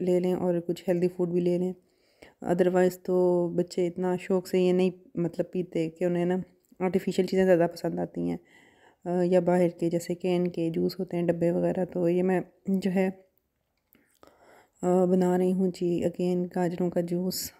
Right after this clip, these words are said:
और, अ, ये जो है काफ़ी सारी लेकर रख ली थी और फिर मैंने इनको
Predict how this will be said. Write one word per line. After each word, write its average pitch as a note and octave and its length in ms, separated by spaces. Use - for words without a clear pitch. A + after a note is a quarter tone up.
और, E3+ 260
अ, E3+ 40
ये F3 200
जो F3+ 140
है F3+ 100
काफ़ी E3+ 280
सारी F#3 240
लेकर E3+ 340
रख E3+ 140
ली E3 80
थी - 140
और F3+ 60
फिर F3+ 260
मैंने F3+ 280
इनको F3 640